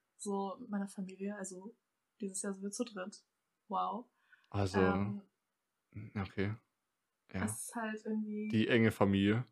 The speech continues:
Speaker 1: so, wie es ist, ne?
Speaker 2: Ja.
Speaker 1: Ähm, aber wir haben auch keinen Weihnachtsbaum oder so. Wir haben so ein paar Dekorationen, aber kein
Speaker 2: Okay.
Speaker 1: Weihnachtsbaum.
Speaker 2: Okay.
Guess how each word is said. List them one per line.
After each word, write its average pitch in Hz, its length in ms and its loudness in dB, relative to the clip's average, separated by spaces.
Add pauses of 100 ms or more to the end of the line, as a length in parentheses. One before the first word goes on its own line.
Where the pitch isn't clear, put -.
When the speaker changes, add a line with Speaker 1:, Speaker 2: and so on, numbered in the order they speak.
(120)
Speaker 1:
so, 214 360 0
wie 220 80 2
es 214 160 2
ist, - 280 -2
ne? 202 300 -4 (400)
Speaker 2:
Ja. 101 480 6
Speaker 1:
Ähm, 196 320 -12 (540)
aber 220 180 2
wir 247 80 6
haben 262 100 6
auch 262 120 -4
keinen 185 240 -4
Weihnachtsbaum 233 580 -2
oder 220 240 -4
so. 214 320 -6 (560)
Wir 240 80 6
haben 240 80 10
so 233 100 4
ein 233 40 -12
paar 220 260 2
Dekorationen, 202 880 -6
aber 208 280 0
kein 165 200 6
Speaker 2:
Okay. 104 160 8
Speaker 1:
Weihnachtsbaum. - 560 -4
Speaker 2:
Okay. 113 480 4